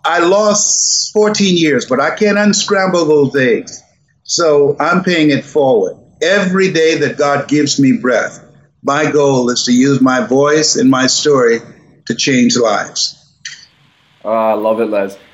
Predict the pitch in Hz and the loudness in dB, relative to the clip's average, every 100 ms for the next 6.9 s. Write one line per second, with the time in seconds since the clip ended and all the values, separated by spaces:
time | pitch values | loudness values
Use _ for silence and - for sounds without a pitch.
0 | - 127 123 143 156 170 147 135 113 101 | -6 -4 -2 0 0 0 0 0 0 -2
1 | 98 87 - _ _ _ _ _ _ _ | -4 -10 -14 _ _ _ _ _ _ _
2 | _ 202 214 208 190 202 156 - - _ | _ -2 0 0 0 0 0 -2 -8 _
3 | _ _ - 151 156 156 - 156 113 90 | _ _ -2 -2 -2 -4 -4 -2 -2 -6
4 | - _ _ _ 104 - 156 151 143 139 | -14 _ _ _ -8 -2 0 0 0 0
5 | 165 139 - - - 107 143 120 127 143 | 0 0 -2 -6 -8 -4 -2 -2 -6 -6
6 | - 170 139 117 123 151 151 156 156 | -2 0 0 0 0 0 -2 -6 -10